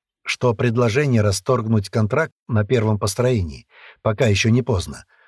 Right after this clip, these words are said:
было обязательным гвоздём программы майора Морова. После этого обычно появлялись приписанные к сборному пункту сержанты,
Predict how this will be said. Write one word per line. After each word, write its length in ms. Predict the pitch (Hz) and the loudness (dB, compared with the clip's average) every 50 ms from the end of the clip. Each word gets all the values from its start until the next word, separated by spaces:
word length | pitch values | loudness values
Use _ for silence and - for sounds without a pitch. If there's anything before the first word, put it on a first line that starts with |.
| _ _ - | _ _ -4
было 380 | 131 175 185 180 170 165 175 170 | 0 2 2 4 4 2 2 0
обязательным 920 | - 165 160 156 180 170 151 156 180 180 175 170 - - 160 160 156 151 | 0 -2 -2 -2 -2 -4 -2 2 2 4 2 2 0 -2 -4 -2 -2 0
гвоздём 600 | 127 135 147 151 143 127 127 147 170 165 151 139 | 0 2 2 2 0 -2 -2 0 2 2 2 2
программы 500 | 139 135 139 120 135 147 151 147 143 135 - | 0 0 0 0 2 2 2 2 0 -2 0
майора 520 | 113 110 113 113 117 135 131 120 120 123 - | 0 2 2 4 4 4 4 4 2 0 0
Морова. 600 | 123 107 107 120 139 135 107 90 73 69 - - _ _ _ _ _ _ _ _ _ _ _ _ _ _ _ _ _ | 0 2 2 4 4 4 2 0 -4 -6 -12 -18 _ _ _ _ _ _ _ _ _ _ _ _ _ _ _ _ _
После 360 | - 120 123 107 - 117 117 | 0 0 0 0 0 0 0
этого 440 | - - - 151 170 165 - 110 104 | 0 0 0 0 0 2 2 2 2
обычно 440 | 104 101 107 101 98 - 113 101 98 | 2 2 0 0 0 0 0 0 0
появлялись 680 | 95 - 117 120 139 147 185 202 202 196 202 196 - - | 0 0 0 0 0 0 0 0 0 0 -2 -4 -4 -4
приписанные 640 | - 180 151 - 139 143 135 - - 160 165 170 | -4 -4 -4 -4 -4 -4 -4 -4 -4 -4 -6 -4
к 40 | 143 | -4
сборному 520 | 120 107 98 117 117 117 123 131 143 151 143 | -4 -2 0 0 0 0 0 -2 -4 -4 -4
пункту 400 | - 123 117 117 107 - 139 123 | -2 0 0 0 0 -2 -6 -4
сержанты, 640 | - 165 156 120 123 107 92 90 - - 120 117 | -4 -4 -4 -2 -2 -2 -2 -2 -4 -8 -14 -18